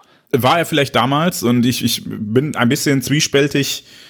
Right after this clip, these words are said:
oder, oder inhaltlich bin ich mir nicht zu hundert Prozent sicher, wie da so meine Meinung ist. Grundsätzlich würde ich sagen, jemand, der in irgendeiner Form beteiligt war und zwar in dem Fall auch Geld genommen hat, wenn auch dann augenscheinlich in dem Spiel selber nichts getan hat, aber er hat das Geld angenommen,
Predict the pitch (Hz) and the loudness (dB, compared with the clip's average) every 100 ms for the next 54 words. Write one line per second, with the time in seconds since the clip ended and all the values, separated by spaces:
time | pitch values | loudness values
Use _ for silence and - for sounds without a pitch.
0 | - 120 117 110 107 110 - 135 139 131 | -6 0 2 2 0 -2 0 0 0 2
1 | 165 - - 127 123 120 123 127 - 113 | -2 -2 -2 0 0 2 0 0 0 2
2 | 135 120 - 117 117 117 131 117 - 107 | 2 0 0 2 2 2 0 0 -2 -6
3 | 107 120 117 113 110 107 110 107 107 123 | 0 2 4 2 0 0 0 2 2 2
4 | 123 120 - 139 151 127 117 120 117 120 | 0 -2 0 0 2 0 0 2 2 2
5 | 120 110 123 120 110 107 - - - - | 2 2 0 2 0 0 -4 -20 -20 -6
6 | 113 113 135 127 120 117 120 113 117 113 | 0 2 2 2 0 2 2 0 0 0
7 | 123 139 - 110 120 139 117 - 107 98 | 0 -2 -2 0 2 0 -2 0 2 2
8 | 98 113 113 104 95 - - 95 - 113 | 2 0 0 0 0 -2 0 0 2 0
9 | 110 123 131 151 - - _ _ _ _ | 2 0 0 -2 -4 -14 _ _ _ _
10 | _ _ _ _ _ _ _ - 101 104 | _ _ _ _ _ _ _ -10 0 2
11 | 107 101 - 104 101 95 101 104 104 101 | 4 2 2 0 2 2 2 2 2 2
12 | 98 - 101 101 101 - 101 104 101 92 | 0 -2 0 0 0 0 2 2 0 -2
13 | - 98 107 - 98 - 104 127 165 - | 0 0 0 -4 -4 -2 2 2 0 2
14 | 95 92 92 92 92 92 101 113 131 202 | 2 2 0 0 -2 0 2 2 2 -2